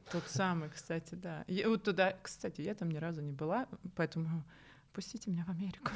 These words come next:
<laughs> На самом деле, а что, вот я не могу сделать себе американскую визу, она закончилась, и сейчас не делают визы, то есть если вот она у тебя есть, ты можешь полететь в Штаты,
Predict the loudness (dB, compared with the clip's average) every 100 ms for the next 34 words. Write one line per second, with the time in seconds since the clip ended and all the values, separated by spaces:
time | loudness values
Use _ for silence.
0 | 0 12 12 12 12 8 6 2 0 -18
1 | -18 -20 -20 -20 -20 -20 -20 -18 -16 2
2 | 4 6 8 8 10 10 8 4 -6 -2
3 | 0 2 4 6 4 0 -2 0 2 6
4 | 8 6 4 2 2 2 -2 -2 -2 -4
5 | -4 -6 -4 -4 -2 -2 -2 -2 -2 -2
6 | 0 0 -2 -2 -2 0 0 -2 -2 -2
7 | 0 4 4 4 2 0 -4 -8 -6 -4
8 | -2 -2 -2 -2 -4 -6 -10 -6 -4 -2
9 | -2 -2 -2 0 0 -2 -2 0 2 0
10 | -4 -4 -4 -6 -2 -2 -2 -6